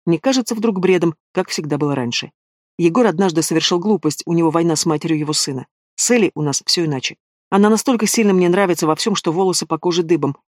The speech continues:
Ехать с ней от Владика до Питера. Всю жизнь.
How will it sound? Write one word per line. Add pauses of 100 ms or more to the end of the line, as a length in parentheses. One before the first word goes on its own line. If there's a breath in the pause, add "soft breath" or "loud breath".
(180)
Ехать
с
ней
от
Владика
до
Питера. (340)
Всю
жизнь.